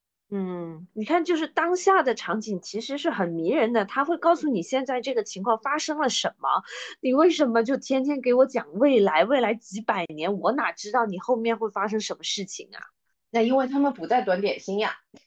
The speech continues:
Speaker 1: 嗯，就很
Speaker 2: 可是他们是主角呀。就是很崩溃，为了让他们是主角，然后呢，编剧又不会写文戏，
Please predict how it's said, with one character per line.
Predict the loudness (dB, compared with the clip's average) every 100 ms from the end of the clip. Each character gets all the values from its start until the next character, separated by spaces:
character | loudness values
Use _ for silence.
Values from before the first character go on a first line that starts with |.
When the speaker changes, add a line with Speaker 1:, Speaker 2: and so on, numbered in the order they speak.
| _ _ _
Speaker 1:
嗯， | -4 -4 -6 -12 -18 -18 0
就 | 2
很 | 4 4
Speaker 2:
可 |
是 | 4
他 | -2 0
们 | 0
是 | 0
主 | -4 -10 -8
角 | -4 -2
呀。 | -2 -4 -10 _ _ _ _ _
就 | -10
是 | -10
很 | -10 -6 -6 -4
崩 | -2 -2 -4
溃， | -6 -2 0
为 | 2 2
了 | 2
让 | 2 0
他 | -2 -6 -4
们 | -4
是 | -6 -10 -12
主 | -8 -8 -8 -8
角， | 0 2 2 -2 -8 _ _
然 | 0
后 | 4
呢， | 4 4
编 | 2 2
剧 | 2
又 | 2 2
不 | 2
会 | 2
写 | 0 0 0
文 | 2 0 -2
戏， | -12 -12 -2 0